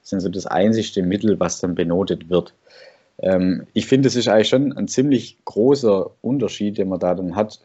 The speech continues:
ähm, von, von Uni zu, zu dem, zu, also zur Schule, beziehungsweise andersrum. Was war denn so dein gravierendes Erlebnis, Fabi, wenn du da jetzt zurückdenkst an die Zeit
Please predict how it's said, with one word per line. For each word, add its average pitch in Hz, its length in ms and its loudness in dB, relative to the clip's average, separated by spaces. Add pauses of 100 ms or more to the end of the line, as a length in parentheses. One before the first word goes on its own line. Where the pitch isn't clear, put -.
ähm, 95 300 -4
von, 92 500 -4 (120)
von 92 320 -6 (240)
Uni 113 420 4
zu, 95 540 -2 (1000)
zu 95 600 -2 (140)
dem, 90 400 0 (160)
zu, - 280 -6
also 85 180 -2
zur - 180 -6
Schule, 127 400 2
beziehungsweise 90 640 0
andersrum. 110 560 2 (920)
Was 107 200 2
war 127 160 6
denn 123 100 2
so 117 120 0
dein 113 540 0 (420)
gravierendes 107 800 -2
Erlebnis, 101 580 -6
Fabi, 85 400 -4 (120)
wenn 92 160 -6
du 92 80 -4
da 90 140 0
jetzt 87 200 -4
zurückdenkst 92 520 -4
an 85 100 -4
die 85 100 -4
Zeit 87 420 -2